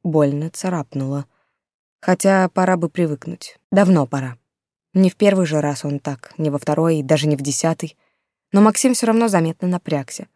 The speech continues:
стиснул челюсти так, что выступили желваки. Взгляд серых глаз потемнел, ноздри едва заметно раздулись. «Сука!» — прошептал Максим под нос.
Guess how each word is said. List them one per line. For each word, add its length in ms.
стиснул 420
челюсти 600
так, 180
что 180
выступили 500
желваки. 680
Взгляд 440
серых 280
глаз 240
потемнел, 640
ноздри 380
едва 260
заметно 420
раздулись. 640
«Сука!» — 560
прошептал 480
Максим 400
под 240
нос. 240